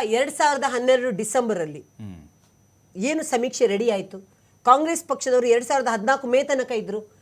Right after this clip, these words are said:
Speaker 1: ಯಾಕೆ ಅದನ್ನ ಟೇಬಲ್ ಮಾಡಿಲ್ಲ? ಯಾಕೆ ಮಾಡಿಲ್ಲ?
Speaker 2: ಹ್ಮ್.
Speaker 1: ಮಾಡ್ಬೋದಿತ್ತಲ್ಲ. ಆವಾಗ್ಲೂ ಅಷ್ಟು ಕೋಟಿ ಖರ್ಚು ಮಾಡಿದ್ರಲ್ಲ, ಜನರ ಜ-, ತೆರಿಗೆ ದುಡ್ಡು ತಾನೇ ಅದು. ನಾನು
Speaker 2: ಹೌದು.
Speaker 1: ಹೇಳೋದು,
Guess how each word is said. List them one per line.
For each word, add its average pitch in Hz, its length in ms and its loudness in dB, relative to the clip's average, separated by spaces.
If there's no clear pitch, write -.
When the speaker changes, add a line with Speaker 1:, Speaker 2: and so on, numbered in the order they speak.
Speaker 1:
ಯಾಕೆ 330 240 0
ಅದನ್ನ 302 240 -4
ಟೇಬಲ್ 277 240 -4
ಮಾಡಿಲ್ಲ? 254 260 -2
ಯಾಕೆ 285 220 -2
ಮಾಡಿಲ್ಲ? 269 280 -6
Speaker 2:
ಹ್ಮ್. 92 680 -20
Speaker 1:
ಮಾಡ್ಬೋದಿತ್ತಲ್ಲ. 269 640 2
ಆವಾಗ್ಲೂ 302 400 8
ಅಷ್ಟು - 240 10
ಕೋಟಿ 339 200 2
ಖರ್ಚು 302 260 -2
ಮಾಡಿದ್ರಲ್ಲ, 262 300 2
ಜನರ 240 300 2
ಜ-, 226 120 -8
ತೆರಿಗೆ 311 380 -2
ದುಡ್ಡು 330 180 -4
ತಾನೇ 285 220 4
ಅದು. 170 260 -8
ನಾನು 220 180 -6
Speaker 2:
ಹೌದು. 214 120 -2
Speaker 1:
ಹೇಳೋದು, 196 440 -6